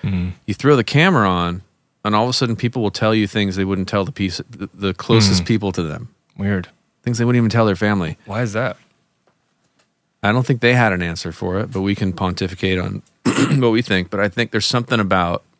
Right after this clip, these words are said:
Speaker 1: Maybe it's 'cause they want to get it out.
Speaker 2: you wanna get it out, and it's almost like, "Oh, you put a camera on me. Here's my chance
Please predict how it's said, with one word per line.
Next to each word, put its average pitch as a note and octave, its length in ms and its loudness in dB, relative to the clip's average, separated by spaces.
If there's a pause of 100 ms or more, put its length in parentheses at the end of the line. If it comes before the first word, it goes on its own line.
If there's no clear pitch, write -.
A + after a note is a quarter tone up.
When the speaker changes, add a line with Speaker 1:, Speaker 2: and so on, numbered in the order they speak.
(240)
Speaker 1:
Maybe B2+ 120 2
it's B2 100 0
'cause A2+ 120 0
they A2+ 100 2
want G#2 380 2 (260)
to G2+ 100 -4
get F#2 160 -4
it F#2 80 -2
out. F2+ 260 -4 (560)
Speaker 2:
you G#2+ 120 0
wanna C3+ 200 6
get C3 140 6
it A2 100 4
out, G2+ 280 4
and F#2 100 -2
it's F2+ 140 -2
almost F#2 300 0
like, F2+ 200 -2
"Oh, C3 80 0
you G#2 140 2
put A#2+ 160 0
a C3+ 40 4
camera G2+ 400 0
on F2+ 160 -2
me. F#2 300 -2 (440)
Here's G#2 180 -2
my G2 140 0
chance - 600 -2